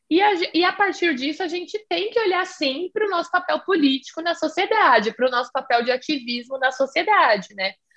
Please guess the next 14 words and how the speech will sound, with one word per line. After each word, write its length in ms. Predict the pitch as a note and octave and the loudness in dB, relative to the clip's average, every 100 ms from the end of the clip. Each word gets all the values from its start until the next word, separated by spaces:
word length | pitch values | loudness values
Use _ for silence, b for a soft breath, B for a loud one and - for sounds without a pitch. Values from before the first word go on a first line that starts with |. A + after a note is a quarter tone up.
| b - | b 0
Como 160 | A#3+ | 2
é 80 | C4+ | 2
que 80 | E4 | 2
as 140 | D#4+ | 0
nossas 400 | D#4 D#4+ - F#4+ | 0 -2 -2 -4
escolhas 760 | E4+ - - B3+ A3+ A3+ C4 C4 | -6 -10 0 0 2 0 -2 -4
impactam 960 | G4 - C4 A3 A3 - - F4 G#4 - | -12 -4 0 2 0 -4 -6 -6 -6 -12
numa 240 | B3+ C4 C#4+ | -8 -2 0
realidade 880 | D4 C#4 C#4 B3 A#3 B3 E4 F4+ _ _ _ _ _ _ - | 0 -2 0 2 2 -2 -6 -6 _ _ _ _ _ _ -8
melhor 560 | B3+ D4+ C#4+ C4+ E4 | -2 0 2 2 2
pra 200 | - F4+ | -2 -2
todo 480 | F#4 - D#4+ F#4 E4 | -2 -2 -2 -2 -6
mundo, 340 | A#3+ F3 E3 D#3+ - | -8 -10 -12 -18 -14
né? 300 | F3 F#3 G3+ | -8 -8 -10